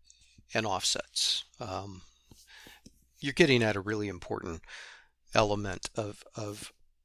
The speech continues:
of the, the question, and that is how do, how do we maintain, um, the social license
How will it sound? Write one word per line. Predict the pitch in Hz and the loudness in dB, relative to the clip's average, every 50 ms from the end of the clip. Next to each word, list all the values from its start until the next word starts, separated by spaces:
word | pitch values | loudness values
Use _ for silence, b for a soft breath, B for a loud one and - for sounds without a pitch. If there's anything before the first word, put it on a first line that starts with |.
| _ _ | _ _
of | - 110 104 98 101 - - - - | -4 -4 -4 -4 -8 -10 -8 -8 -6
the, | - 98 95 92 92 92 87 - - _ - | -6 -4 -4 -4 -6 -6 -8 -14 -16 _ -4
the | 120 110 | -4 -2
question, | - - 120 107 - - - 107 101 | 0 0 2 4 4 4 4 2 0
and | 98 98 101 | -2 -4 -2
that | 104 104 98 92 | -2 -2 0 0
is | 92 98 - | 0 0 0
how | - 110 95 | 0 0 -2
do, | 95 104 104 - | -2 -4 -6 -4
how | - 127 120 | 0 0 0
do | 110 | 0
we | 107 107 104 | 0 -2 -4
maintain, | 104 98 95 95 98 101 98 - - 110 101 101 104 104 101 107 110 B B B B B B B B B B B B - | -2 -2 -2 -2 -2 0 0 2 2 4 2 2 2 0 -2 -6 -10 B B B B B B B B B B B B -2
um, | - - 101 98 98 - - _ _ _ _ _ _ | -2 0 0 -2 -6 -10 -16 _ _ _ _ _ _
the | - 117 | 4 6
social | - - 131 117 - 110 101 | 6 6 6 4 4 0 0
license | 98 101 101 104 101 - - 101 92 85 85 - - - - - | 0 -2 -2 2 4 4 4 4 2 -2 0 2 4 4 4 2